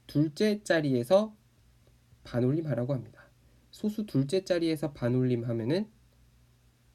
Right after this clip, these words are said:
어, 그 다음 자릿수가 더 커지게 되겠죠. 일 올려주게 됩니다. 그러면은 영점사가 되겠죠. 그렇다면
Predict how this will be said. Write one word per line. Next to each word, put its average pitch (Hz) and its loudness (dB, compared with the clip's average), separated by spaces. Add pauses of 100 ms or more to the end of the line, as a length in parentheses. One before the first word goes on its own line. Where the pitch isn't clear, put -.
어, 98 -6
그 110 -6
다음 151 2
자릿수가 123 -2
더 170 -4 (1300)
커지게 214 -2
되겠죠. 131 -6 (600)
일 185 -2
올려주게 113 0
됩니다. - -16
그러면은 110 -4 (460)
영점사가 110 -6 (2250)
되겠죠. - -10 (1700)
그렇다면 170 2